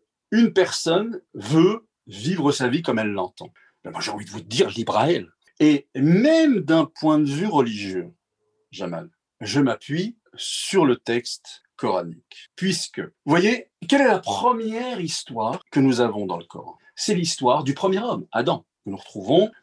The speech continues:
euh, chez les Juifs et que nous retrouvons chez les chrétiens. Tout le monde la connaît, cette histoire, c'est-à-dire qu'Adam est au paradis, il est avec Dieu, et il a la possibilité d'aller où il veut, de faire ce qu'il veut, comme il l'entend, et cetera, et cetera. Sauf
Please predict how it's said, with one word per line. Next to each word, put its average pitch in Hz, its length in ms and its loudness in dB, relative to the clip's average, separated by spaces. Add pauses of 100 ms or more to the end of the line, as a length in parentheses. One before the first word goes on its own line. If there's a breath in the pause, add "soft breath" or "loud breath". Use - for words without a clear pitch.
(120)
euh, 90 160 -2
chez 98 160 -4
les 87 80 -6
Juifs 156 280 0
et - 40 -8
que - 100 -12
nous 95 60 -10
retrouvons 135 320 -2
chez - 100 -4
les - 80 -2
chrétiens. - 300 -12 (240)
Tout 214 80 2
le 233 80 6
monde 233 80 2
la 254 80 4
connaît, 247 220 4
cette - 200 0
histoire, - 320 -4
c'est-à-dire 110 460 -4
qu'Adam 104 320 -4
est 95 100 -14
au 95 60 -12
paradis, 185 920 0
il 117 160 0
est 98 160 0
avec 101 260 -8
Dieu, 220 600 0
et 175 320 4
il 165 200 2
a 156 280 2 (420)
la 151 340 0
possibilité 185 1120 0
d'aller 226 340 0
où 233 140 0
il 233 240 0
veut, 226 240 -2
de 214 140 2
faire 202 200 2
ce - 140 0
qu'il 202 320 0
veut, 214 180 0
comme 202 200 2
il 190 180 2
l'entend, 180 500 2
et 151 60 -4
cetera, - 360 -6
et - 40 -14
cetera. - 380 -8
Sauf 277 560 2